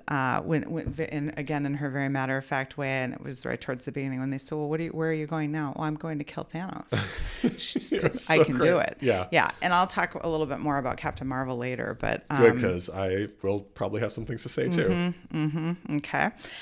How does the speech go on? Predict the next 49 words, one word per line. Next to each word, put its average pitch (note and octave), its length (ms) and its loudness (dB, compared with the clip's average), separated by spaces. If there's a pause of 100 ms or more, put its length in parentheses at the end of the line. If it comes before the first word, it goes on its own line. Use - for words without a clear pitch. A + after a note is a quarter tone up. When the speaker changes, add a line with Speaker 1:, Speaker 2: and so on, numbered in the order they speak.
(180)
Speaker 1:
Um, E3+ 320 2 (180)
I, G3 300 6
for - 220 -4
the F#3 100 0
most F3 360 0
part, C#4 320 4
I, D#3+ 260 4 (100)
I D#3+ 100 4
liked D3+ 320 2
the E3+ 80 0
humor. D3 540 2 (100)
You E3 160 0
know, D3+ 120 6
Speaker 2:
Mm-hmm. D3 100 4
Speaker 1:
they D#3 100 6
threw, D3+ 460 2
they D3+ 160 0
threw D#3+ 180 -2
enough D3 260 2
one-liners C#3+ 600 0
in C#3 340 0
and C3+ 360 -2
humorous C3+ 440 -2
things. C3 320 -2 (600)
There G3+ 100 6
were G3 360 6
a G3 100 2
few, A3 880 2
and F3 140 2
again, F3 340 2
I E3+ 120 4
think D#3+ 260 -2
it's E3 160 -6
because D#3 320 -4
there D3+ 100 -4
was C#3 140 -4
so D3+ 480 0
much D3+ 340 -2
in D3 80 0
this C#3 240 -4
movie, C3+ 480 -2 (400)
uh, C#3 340 0
a D#3+ 80 2
few D#3 300 -2
just C3+ 340 -6
felt C#3+ 320 0
a D3+ 60 -4
little C3 220 0
just - 260 -4